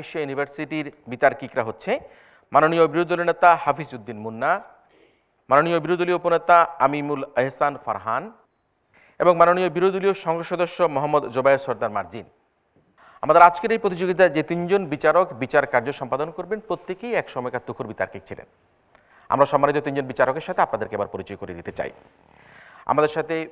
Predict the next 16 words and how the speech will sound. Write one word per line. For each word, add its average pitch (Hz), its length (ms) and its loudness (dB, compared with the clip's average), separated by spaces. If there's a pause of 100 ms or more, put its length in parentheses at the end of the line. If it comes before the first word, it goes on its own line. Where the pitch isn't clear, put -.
(100)
বিচারক 156 300 -4
হিসেবে 147 220 -6
রয়েছেন 151 300 -4 (340)
জনাব 123 180 2 (100)
আবু 127 200 2
মোহাম্মদ 131 280 -4 (100)
রইস, 165 260 -6 (540)
লেখক 135 380 2
ও - 20 -4 (100)
সহযোগী 120 360 -4
অধ্যাপক 123 260 -2 (100)
বাংলা 107 200 -2 (120)
বিভাগ, 123 220 -4 (240)
পাবনা 107 300 -4
ক্যাডেট 92 280 -14
কলেজ, 73 220 -16